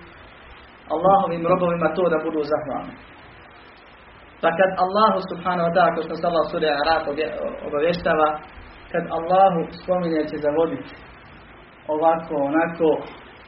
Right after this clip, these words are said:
kaže na kraju: „Wala tajidu aktharahum shakirin.” I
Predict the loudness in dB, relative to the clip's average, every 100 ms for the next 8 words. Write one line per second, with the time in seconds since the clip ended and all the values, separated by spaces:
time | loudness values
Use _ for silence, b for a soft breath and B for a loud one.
0 | -2 0 2 0 0 0 2 2 0 -2
1 | -6 -4 -4 0 0 0 -2 -2 -4 -4
2 | -6 -8 -10 -18 -20 -20 -20 -20 -20 -20
3 | -12